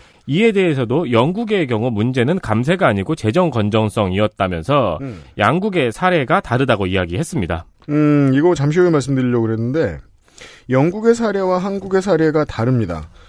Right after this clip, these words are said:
Speaker 2: 왜냐하면 영국이 이렇게 해서 감세해서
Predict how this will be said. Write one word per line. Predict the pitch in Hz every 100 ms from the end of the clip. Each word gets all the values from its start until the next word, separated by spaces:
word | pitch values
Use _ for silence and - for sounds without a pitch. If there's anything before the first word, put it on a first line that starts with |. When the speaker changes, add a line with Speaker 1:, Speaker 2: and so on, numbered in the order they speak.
| _
Speaker 2:
왜냐하면 | 123 147 160 180 175 107 73 - _ - _ _ _ _
영국이 | 123 127 156 180 185 180 165 190 180 107 82 - - -
이렇게 | 143 185 226 - 233
해서 | 208 196
감세해서 | 175 139 156 175 175 175 160 165 156 151 147 139 127 120 120